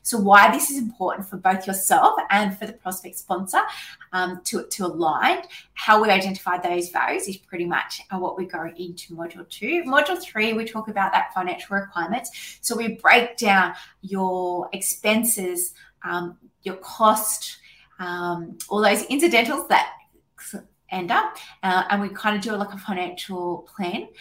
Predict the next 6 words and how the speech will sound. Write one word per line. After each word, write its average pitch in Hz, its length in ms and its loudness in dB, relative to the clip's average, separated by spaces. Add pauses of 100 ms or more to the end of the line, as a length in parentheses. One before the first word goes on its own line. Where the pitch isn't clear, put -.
(440)
And 175 680 -8 (200)
we 180 340 -6
also 180 540 -6
go 180 360 -2
through, 190 800 -4 (1000)
um, 196 520 6